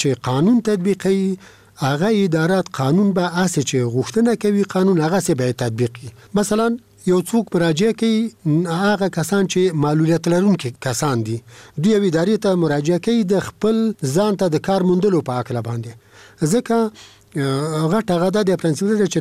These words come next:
دا م-، معلولیت لرونکي خلک معلولیت لري، ولې ناتوانه نه دي؟ توانایي لري چې دوی یو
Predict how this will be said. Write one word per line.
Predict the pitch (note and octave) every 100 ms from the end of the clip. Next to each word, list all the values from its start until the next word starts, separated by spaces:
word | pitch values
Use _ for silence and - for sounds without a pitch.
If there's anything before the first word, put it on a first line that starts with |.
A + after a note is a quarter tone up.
| D#3
دا | D3 B2+ - - - - - -
م-، | C#3 D3 D3 C3+ C3+
معلولیت | C#3 C#3 C#3 C3
لرونکي | C#3+ D3+ A3 A#3+ - F3
خلک | G3+ G#3+ G3 D#3+ C#3+
معلولیت | C#3 C3+ C#3+ G#3+ G#3
لري، | D3 C#3+ D3 B3 C4 A#3+ - D3+
ولې | D3+ D3 C3
ناتوانه | B2 C#3+ D#3 B3 G#3+ C#3
نه | B2 A#2+
دي؟ | A#2
توانایي | C3+ C3+ C3+ F#3 A3+
لري | A3 C4
چې | B3 F#3+
دوی |
یو | F3+